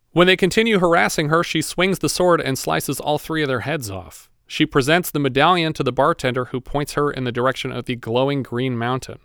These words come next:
As she flies there, she is caught in a net, even though she should be able to kill an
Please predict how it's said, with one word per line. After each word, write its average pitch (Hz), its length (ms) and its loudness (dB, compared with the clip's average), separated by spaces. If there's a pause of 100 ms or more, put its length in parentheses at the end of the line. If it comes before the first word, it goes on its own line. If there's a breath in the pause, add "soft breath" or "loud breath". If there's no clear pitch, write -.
(340)
As 131 140 2
she 143 120 0
flies 160 440 2
there, 151 280 4
she - 180 0
is 127 100 0
caught - 340 0
in 131 120 -2
a 120 40 -2
net, 143 460 -2
even 143 260 -2
though 143 120 0
she 135 180 -4
should 190 260 -2
be 135 160 2
able 127 160 0
to 120 100 -6
kill 147 440 0
an 127 100 -4